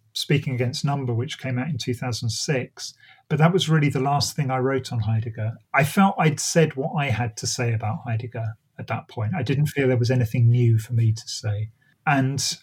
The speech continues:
I, I toyed with the idea of, of proposing a new edition of that book to take into account the more recent revelations about Heidegger and politics with the, the,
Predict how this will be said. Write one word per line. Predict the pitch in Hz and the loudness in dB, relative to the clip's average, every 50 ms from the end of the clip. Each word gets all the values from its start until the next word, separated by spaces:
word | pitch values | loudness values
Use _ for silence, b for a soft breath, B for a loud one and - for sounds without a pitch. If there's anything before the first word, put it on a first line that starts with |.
| _ _ _ | _ _ _
I, | 151 156 156 - - - | 2 2 2 2 0 -2
I | 165 | -2
toyed | - - - - 175 170 170 165 160 | -2 -2 -2 4 6 8 8 8 6
with | - 156 - | 4 0 0
the | - 143 139 | 0 0 2
idea | 135 135 131 117 135 135 135 131 135 | 2 2 2 2 2 2 4 4 4
of, | 127 113 110 - _ _ _ _ _ _ _ | 2 0 -2 -8 _ _ _ _ _ _ _
of | 170 143 110 110 - | -6 -4 -4 -6 -8
proposing | _ - - - 135 131 131 120 117 131 120 120 | _ -4 -2 4 6 6 6 6 4 2 2 2
a | |
new | 120 123 123 123 | 2 4 4 4
edition | 120 117 131 113 - - 135 | 4 4 2 0 0 -2 -2
of | 127 110 - | -2 -2 -2
that | 127 131 - - | -4 -4 -4 0
book | 151 143 147 151 - - - _ | 0 2 2 0 -2 -10 -16 _
to | - - 120 | -6 -4 -4
take | - - 139 127 113 - | 2 4 4 4 4 2
into | 131 120 113 - 131 | 0 -2 0 -2 -4
account | 117 - - 127 127 139 151 - - _ _ _ | -4 -2 -2 -2 -2 -2 -2 -4 -6 _ _ _
the | - 135 131 123 | -6 -2 0 0
more | 123 123 123 | 2 2 2
recent | 120 123 120 113 - - 151 151 | 4 4 4 4 2 0 2 2
revelations | 127 117 120 123 123 123 123 113 - - 135 113 127 | 2 2 2 2 2 2 2 2 2 0 0 0 0
about | 123 135 139 156 | 0 0 0 0
Heidegger | - 135 135 131 131 - 143 | 0 0 2 2 2 2 0
and | 131 123 113 | -2 -2 -2
politics | - 135 131 131 - - 156 160 - - | 0 0 0 0 0 -2 -4 -4 -2 -4
with | 139 113 - | -4 -2 0
the, | 127 131 - - | -2 -2 -2 -4
the, | - 120 | -6 -6